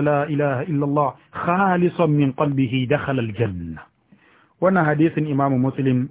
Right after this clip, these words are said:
wanda ke nuna muna yadda ya kamata a ce mutum ya yi wajen kwaikwayon mai kiran sallah. Wato hadisin kwaikwayon mai kiran sallah. Wanda wannan hadisi yana son ya, ya nuna mana cewa idan ka ji mai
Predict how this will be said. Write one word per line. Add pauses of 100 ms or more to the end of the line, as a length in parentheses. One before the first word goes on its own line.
(140)
wanda
ke
nuna
muna (440)
yadda
ya
kamata
a
ce
mutum
ya
yi
wajen
kwaikwayon
mai
kiran
sallah. (720)
Wato
hadisin
kwaikwayon
mai
kiran
sallah. (160)
Wanda
wannan
hadisi (400)
yana
son
ya, (100)
ya
nuna
mana
cewa
idan
ka
ji
mai